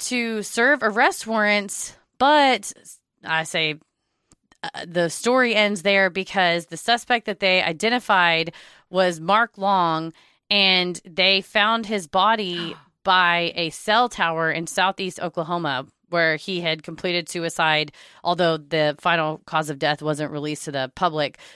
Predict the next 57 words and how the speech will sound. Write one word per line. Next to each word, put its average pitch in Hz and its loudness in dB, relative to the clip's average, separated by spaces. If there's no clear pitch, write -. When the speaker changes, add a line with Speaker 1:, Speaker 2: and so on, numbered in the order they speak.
Speaker 1:
But 185 -4
the 196 2
officer 185 0
said 180 0
he 247 -2
took 339 0
with 320 -2
himself 247 2
only 214 0
the 190 -8
things 185 -4
he 180 -6
would 156 -2
know. 127 -8
The 160 -2
why, 180 4
like, 156 -2
why 147 2
did 139 -6
he 143 -12
do 131 -12
this? 123 -12
Speaker 2:
Yeah. 143 -4
Speaker 1:
Um, 160 2
and 202 2
the 214 4
officer 233 2
that 254 2
was 226 -2
shot 214 2
had 202 -8
survived 160 0
and 160 -8
said, 165 2
"I've 160 2
never 175 0
received 170 -6
every 180 0
answer 156 -2
I've 147 0
ever 147 -4
wanted, 143 -6
but 165 2
I 156 -8
can 156 -10
begin 160 -2
the 151 -4
path 151 0
toward 143 -10
healing 143 -6
because 135 -8
this 160 -10
person 165 -4
has 147 -4
been 143 -6
identified." 131 -6
Speaker 2:
Mm-hmm. 160 -14